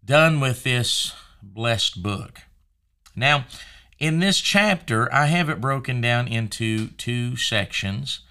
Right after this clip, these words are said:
The first seven verses I have titled David's Final Psalm.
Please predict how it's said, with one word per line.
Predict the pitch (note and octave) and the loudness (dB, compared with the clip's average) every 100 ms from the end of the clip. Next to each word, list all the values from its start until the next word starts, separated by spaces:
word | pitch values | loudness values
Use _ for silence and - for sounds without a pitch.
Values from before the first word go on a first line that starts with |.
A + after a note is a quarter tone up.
| _ _ _ _ - | _ _ _ _ -14
The | |
first | - C#3+ D3+ - - | -4 0 0 -2 -4
seven | - D3+ D3 C3 | -2 2 2 0
verses | A#2+ B2+ B2 - G2 | 0 -2 0 -2 0
I | A2 | 0
have | G#2 A2 G#2 | 0 -2 -2
titled | - A#2 A#2 A2+ G#2 G2 - _ _ _ | -2 2 2 0 -6 -8 -18 _ _ _
David's | G2+ B2 C#3 C3 B2 - | -2 0 0 -2 -2 -2
Final | - B2 C3 B2+ A#2+ | 0 0 2 0 -2
Psalm. | - - G#2 F#2+ F#2+ G2+ | -2 0 -2 -4 -8 -14